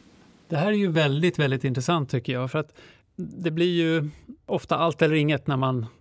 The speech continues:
läser om såna här hälsofaktorer, att man tänker att, ja, men här fasta, det är jättebra. Men nu,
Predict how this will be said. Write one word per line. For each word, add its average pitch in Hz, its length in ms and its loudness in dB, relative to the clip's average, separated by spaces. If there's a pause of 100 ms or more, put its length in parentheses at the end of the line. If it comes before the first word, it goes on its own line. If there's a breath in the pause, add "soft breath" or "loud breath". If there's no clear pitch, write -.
(200)
läser 139 400 2
om 123 120 0
såna 120 160 -2
här 120 100 0
hälsofaktorer, 120 1800 -2
att 120 180 -6
man 127 180 -4
tänker 135 280 -6
att, 135 80 -4
ja, 156 80 -2
men 156 120 -4
här 147 100 -4
fasta, 127 440 -4
det 131 80 -2
är 131 80 -2
jättebra. 127 480 -2
Men 151 160 -2
nu, 175 140 -2